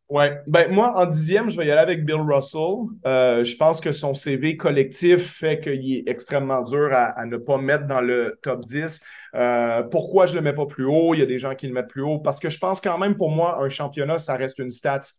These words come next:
collective plus qu'individuelle. Euh, même si, bien entendu, on peut donner beaucoup de crédit aux joueurs pour, euh,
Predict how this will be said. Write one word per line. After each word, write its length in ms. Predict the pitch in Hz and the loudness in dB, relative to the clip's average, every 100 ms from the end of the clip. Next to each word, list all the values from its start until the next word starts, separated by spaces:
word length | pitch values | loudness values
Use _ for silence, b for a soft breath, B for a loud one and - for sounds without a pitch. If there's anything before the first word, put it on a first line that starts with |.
| - | -2
collective 800 | 175 151 135 - 160 160 123 110 _ | 2 4 2 -2 -6 -6 -10 -16 _
plus 280 | - 147 139 | -6 -4 -4
qu'individuelle. 880 | 147 123 117 117 104 120 120 175 185 B B B | -6 -8 -8 -12 -4 2 4 2 -2 B B B
Euh, 220 | 117 107 | 0 0
même 200 | 110 139 | 2 0
si, 120 | 139 131 | 0 -2
bien 160 | 120 | -2
entendu, 320 | 120 117 110 135 | 0 -4 -6 -6
on 60 | |
peut 120 | 139 131 | -6 -2
donner 200 | 123 127 | -2 -2
beaucoup 240 | 120 - | -8 -16
de 60 | - | -18
crédit 320 | - 120 123 | -10 -6 -2
aux 160 | 127 | -2
joueurs 400 | 113 123 135 131 | 0 4 4 4
pour, 240 | - 123 | -2 -8
euh, 80 | 104 | -6